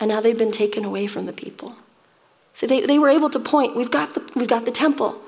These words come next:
we've got the land." And now as those have been removed, it felt like God's presence had been removed, like God had abandoned them.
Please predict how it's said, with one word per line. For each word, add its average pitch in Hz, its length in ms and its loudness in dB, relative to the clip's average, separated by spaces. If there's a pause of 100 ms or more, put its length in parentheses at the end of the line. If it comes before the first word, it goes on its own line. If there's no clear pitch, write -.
(180)
we've 220 100 -4
got 233 220 -4
the 233 80 0
land." 226 540 -4 (640)
And 226 120 2
now 226 180 4
as 226 120 2
those 240 220 4
have 226 80 -4
been 220 200 2
removed, 208 720 2 (240)
it 202 80 0
felt 208 240 0
like 208 120 -2
God's 202 240 -2
presence 190 420 -4
had 190 120 -6
been 190 160 -8
removed, 185 540 -12 (400)
like 208 140 0
God 196 220 -2
had 208 120 -4
abandoned 185 560 -6
them. 185 200 -16